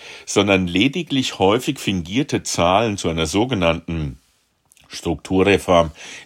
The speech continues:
die nicht die Gemeinde im Blick hat, sondern die bezahlten Hauptamtlichen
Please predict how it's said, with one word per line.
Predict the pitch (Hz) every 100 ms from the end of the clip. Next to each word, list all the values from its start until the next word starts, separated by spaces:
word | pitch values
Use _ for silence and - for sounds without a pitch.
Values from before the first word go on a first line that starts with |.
| -
die | 95
nicht | 127 143 -
die | 101
Gemeinde | 98 90 110 226 240 165
im | 95
Blick | 85 90 80
hat, | 80 - - _ _ _ - - _
sondern | - 90 95 92
die | 82
bezahlten | 73 76 - 82 92 113 92 78
Hauptamtlichen | 85 90 104 85 80 82 78 80 73 69